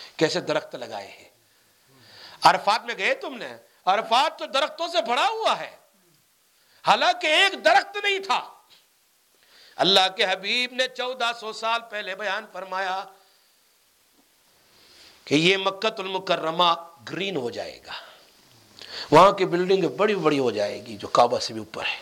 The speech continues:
اس سے بھی بڑی بڑی۔ یہ چودہ سو سال پہلے میرے نبی نے بیان فرمایا تھا اور ہم اپنی آنکھوں سے دیکھ رہے ہیں وہاں، جس کا ذکر یہاں ہے، بواد غیر ذی زرع، یہ ایسی وادی ہے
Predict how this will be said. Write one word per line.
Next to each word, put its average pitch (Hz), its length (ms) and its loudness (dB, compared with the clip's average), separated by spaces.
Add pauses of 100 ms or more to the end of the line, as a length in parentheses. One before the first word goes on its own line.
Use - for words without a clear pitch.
(680)
اس 160 120 2
سے - 140 4
بھی 208 100 0
بڑی 139 200 4
بڑی۔ - 180 -12 (1700)
یہ 202 180 10
چودہ 349 360 8 (100)
سو 269 100 4
سال 349 400 6
پہلے 233 220 0
میرے 185 180 -8
نبی 147 200 -14
نے 135 60 -14
بیان 120 280 -14
فرمایا 220 280 -6
تھا 208 220 0 (260)
اور 156 120 4
ہم 160 100 2
اپنی 156 220 -2
آنکھوں 143 320 2
سے - 120 -4
دیکھ 233 300 0
رہے 135 80 -14
ہیں 110 80 -14
وہاں، - 220 -14 (1300)
جس 196 200 8
کا 170 100 6
ذکر 294 300 4
یہاں 202 340 6
ہے، 156 80 -2
بواد 277 460 2 (160)
غیر 415 360 2
ذی 339 140 0
زرع، 214 260 0 (440)
یہ 240 120 2
ایسی 320 300 2
وادی 349 440 2
ہے 196 340 0